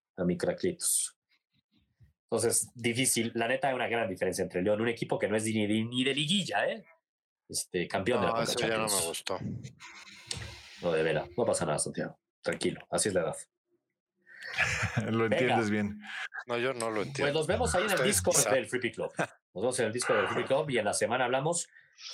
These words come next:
Speaker 1: Y el próximo domingo para hablar de qué apuestas ganamos y cómo estuvo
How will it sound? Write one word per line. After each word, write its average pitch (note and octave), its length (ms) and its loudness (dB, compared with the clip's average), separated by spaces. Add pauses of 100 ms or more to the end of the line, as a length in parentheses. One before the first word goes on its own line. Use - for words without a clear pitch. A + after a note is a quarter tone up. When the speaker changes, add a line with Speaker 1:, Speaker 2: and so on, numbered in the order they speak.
Speaker 1:
Y A2+ 100 0
el A2 60 2
próximo D#3 320 0
domingo F3+ 480 2
para G#2+ 160 2
hablar D#3 440 2 (500)
de G#2 200 0
qué F3 100 0
apuestas C#3+ 400 0
ganamos C#3 640 -2 (260)
y F2 220 -4
cómo B2+ 240 2
estuvo A#2+ 640 -2